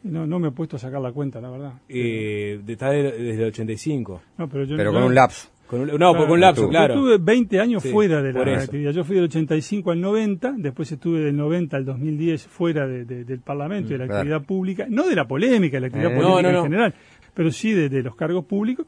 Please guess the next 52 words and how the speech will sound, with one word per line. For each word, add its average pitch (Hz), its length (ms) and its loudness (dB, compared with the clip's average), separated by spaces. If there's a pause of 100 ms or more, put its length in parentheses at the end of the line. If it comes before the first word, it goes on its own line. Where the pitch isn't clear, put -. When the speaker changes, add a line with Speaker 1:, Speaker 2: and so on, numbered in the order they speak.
(280)
Speaker 1:
y 175 120 -2
retomé 185 420 0
en 240 80 2
el 214 80 0
dos 165 100 0
mil 147 160 -2
diez. 131 240 -4
Es 165 120 -2
Speaker 2:
Cla- 175 40 0
Speaker 1:
posible 214 360 2
que 196 80 4
haya 180 180 6
otros 190 220 2
que 160 100 0
tengan 151 300 0
más 156 200 -2
legislatura. 127 460 -2
Speaker 3:
Tenés 151 120 8
Speaker 2:
No, 151 80 12
Speaker 3:
dos 165 100 10
periodos. 127 400 8
Speaker 2:
pero 151 180 2
sí, 208 340 -2
claro. 151 260 2
Speaker 3:
Y - 20 4
este 117 140 2
es 135 40 0
el - 60 4
Speaker 1:
Este, - 80 6
Speaker 3:
tercero. - 160 4
Speaker 1:
este 107 120 2
es 185 80 -2
el 240 120 -2
tercero, 175 320 -2
Speaker 2:
Digo 233 280 6
que, 196 180 4
Speaker 1:
exactamente. 160 40 -4
Speaker 2:
que, 175 260 2
a-, 151 340 -2
este, 123 500 -6
el, 123 200 -8
hace 120 400 -10
más 147 200 -4
tiempo 165 240 -2
que 139 80 -2
conoce 131 340 -4
el, 123 120 -4
el, 107 380 -6
el 104 300 -8
Parlamento 117 500 -6
desde 107 160 -4
adentro. 110 440 -2